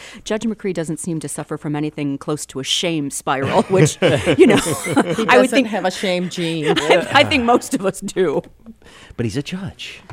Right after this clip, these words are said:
Speaker 3: You can't question the judge.
Speaker 2: For life.
Speaker 3: All right. Well, <laughs> let's, let's, uh, let's move on to this one, Neil. And I thought this was great because this is something that has been bothering me for years, and I've been victimized by this on occasion.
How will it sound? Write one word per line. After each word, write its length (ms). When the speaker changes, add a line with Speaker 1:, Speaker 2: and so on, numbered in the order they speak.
Speaker 3:
You 80
can't 220
question 360
the 80
judge. 460
Speaker 2:
For 100
life. 340
Speaker 3:
All 280
right. 140
Well, 180
<laughs> 40
let's, 200
let's, 260
uh, 120
let's 160
move 160
on 140
to 40
this 200
one, 160
Neil. 240
And 120
I 60
thought 220
this 160
was 120
great 240
because 360
this 180
is 100
something 280
that 100
has 100
been 180
bothering 560
me 260
for 320
years, 460
and 100
I've 140
been 140
victimized 680
by 200
this 200
on 140
occasion. 500